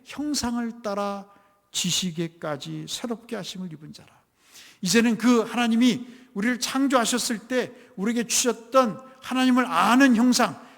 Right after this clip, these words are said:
하나님을 닮은 그 형상을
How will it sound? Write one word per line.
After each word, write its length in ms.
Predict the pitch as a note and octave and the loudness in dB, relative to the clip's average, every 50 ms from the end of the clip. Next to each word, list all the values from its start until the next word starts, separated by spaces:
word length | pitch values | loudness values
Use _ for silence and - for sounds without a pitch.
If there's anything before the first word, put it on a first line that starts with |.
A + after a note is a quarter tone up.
| _ - | _ -4
하나님을 480 | - B3 C4+ C4+ C4+ C4+ C4+ B3+ C4 | -2 0 2 2 4 4 2 2 0
닮은 840 | - - G3 G#3+ A#3+ B3 C4 C4+ C4+ B3 G3+ - - - - - - | 0 2 6 6 8 8 8 8 6 6 4 0 -6 -18 -20 -20 -16
그 220 | - - C4 C4+ A#3+ | -8 -4 -2 -2 -2
형상을 1080 | - - C#4+ D4 D4+ C#4 - B3 A#3 A3 A3+ C4+ C#4+ C#4 A3 D#3+ C#3 - - - - | -2 -2 -2 0 0 0 0 0 -2 2 4 6 6 6 6 4 0 -6 -16 -20 -20